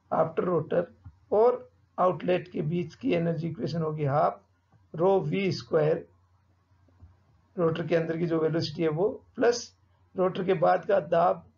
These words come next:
पीए, rotor के घूमने के कारण वायु का दाब बाद में कम हो जाएगा।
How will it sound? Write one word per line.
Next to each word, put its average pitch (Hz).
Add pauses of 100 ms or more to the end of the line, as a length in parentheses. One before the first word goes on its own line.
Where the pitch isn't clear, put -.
(120)
पीए, 190 (2000)
rotor 160
के 165
घूमने 151
के 165
कारण 160
वायु 156
का 170
दाब 156
बाद 160
में 165
कम 190
हो 170
जाएगा। 127